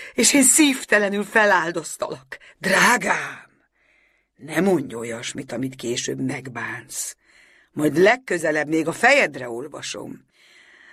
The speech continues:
Michael gyöngétsége ellágyította Juliát, és keserű szemrehányásokat tett magának,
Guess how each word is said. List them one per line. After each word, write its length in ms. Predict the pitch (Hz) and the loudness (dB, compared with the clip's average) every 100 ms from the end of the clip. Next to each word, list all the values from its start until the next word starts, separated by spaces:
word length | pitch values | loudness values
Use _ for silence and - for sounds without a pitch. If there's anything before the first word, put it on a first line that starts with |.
| - | -16
Michael 440 | - 135 143 135 139 | -4 -2 -2 -4 -4
gyöngétsége 640 | 147 143 139 131 131 135 | -4 -2 -2 -2 -2 -2
ellágyította 880 | - 139 131 120 127 120 123 135 117 | -2 -2 0 -2 -4 -8 -8 -6 -6
Juliát, 560 | 127 143 139 139 135 131 | -4 -4 -2 -2 -4 -4
és 160 | 123 | -6
keserű 460 | - 151 - 143 135 | -2 -4 -2 -4 -4
szemrehányásokat 1120 | 131 139 131 143 131 135 131 127 - 131 131 | -4 -2 0 0 -2 -2 -2 -4 -8 -8 -10
tett 240 | 135 127 127 | -6 -8 -4
magának, 560 | 131 135 127 131 131 | -4 -2 -2 -4 -8